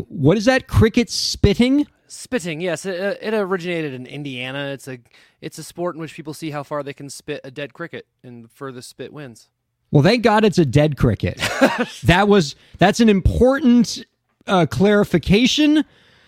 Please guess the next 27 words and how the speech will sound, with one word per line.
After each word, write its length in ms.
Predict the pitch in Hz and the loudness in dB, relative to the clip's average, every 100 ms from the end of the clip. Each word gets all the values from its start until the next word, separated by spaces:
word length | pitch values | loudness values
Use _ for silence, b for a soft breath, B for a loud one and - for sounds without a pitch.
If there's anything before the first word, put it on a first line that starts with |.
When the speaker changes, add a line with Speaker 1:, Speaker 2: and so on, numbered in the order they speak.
| b - | b 0
Speaker 1:
I, 460 | 156 156 151 151 156 | 2 4 4 2 2
I 120 | 151 | 4
was 220 | 165 143 | 4 4
envisioning, 600 | 170 147 214 202 220 208 | 4 4 4 4 2 4
like, 240 | 196 165 | 2 2
you 160 | 139 180 | 2 2
having 320 | 165 175 180 | 2 2 2
to 80 | 165 | 2
put 240 | - 180 | 2 0
one 160 | 170 165 | 0 0
of 60 | 156 | 2
those 240 | 160 135 | 2 2
live 340 | 151 156 165 | 2 2 2
things 340 | - 175 165 151 | 0 0 0 0
in 160 | 160 | 0
your 160 | 160 156 | 2 2
mouth, 520 | 147 147 151 151 - b b b b b b 143 | 2 2 4 2 -2 b b b b b b 0
and, 520 | 143 135 127 127 131 | 2 4 4 2 2
you 140 | 143 | 2
know, 400 | 127 120 113 113 135 | 4 2 2 0 0
who 260 | 151 175 | 4 4
knows 260 | 180 165 135 | 6 4 2
what 140 | 147 | 2
happens 420 | 135 156 185 175 | 2 2 2 2
at 100 | 175 180 | 2 2
that 220 | 175 160 | 0 2
point. 280 | 196 202 | 0 0